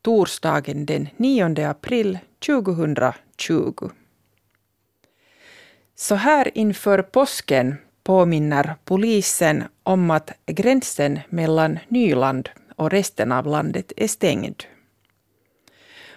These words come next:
Man måste ha en jätteviktig orsak för att få åka mellan Nyland och andra regioner. Man får till exempel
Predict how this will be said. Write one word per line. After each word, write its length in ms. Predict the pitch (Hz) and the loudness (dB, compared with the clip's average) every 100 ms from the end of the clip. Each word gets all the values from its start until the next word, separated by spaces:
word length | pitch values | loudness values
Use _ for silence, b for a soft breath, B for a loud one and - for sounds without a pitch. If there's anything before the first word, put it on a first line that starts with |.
| B | B
Man 180 | 175 165 | 0 2
måste 440 | 160 196 - - | 4 2 0 -2
ha 340 | 147 170 160 - | 0 2 4 4
en 320 | 175 165 160 - | 2 0 -2 0
jätteviktig 1000 | 233 240 - 160 190 - - 127 131 - - - | -2 -2 -4 0 0 -2 -6 -2 -2 -4 -14 -4
orsak 720 | 185 156 131 - 131 123 - - | 2 2 2 0 0 0 -2 -20
för 280 | - 247 196 | -2 2 2
att 160 | 156 | 2
få 240 | - 143 139 | 0 0 0
åka 640 | - 180 151 - 147 156 - - | 2 2 2 -2 -2 -2 -4 -4
mellan 420 | 170 156 151 175 | 0 2 2 0
Nyland 480 | 226 196 180 180 - - | 0 2 0 -2 -6 -6
och 260 | 208 196 170 | 0 0 2
andra 380 | 160 139 131 160 - | 2 2 0 0 -12
regioner. 800 | - 147 156 151 143 196 - - - b b b b | -8 -6 -4 -2 0 -2 -4 -6 -10 b b b b
Man 160 | 165 151 | 2 2
får 360 | - 196 175 - | 4 4 4 2
till 160 | - 151 | 2 2
exempel 720 | 147 202 226 - 170 147 160 | 4 2 0 0 2 2 0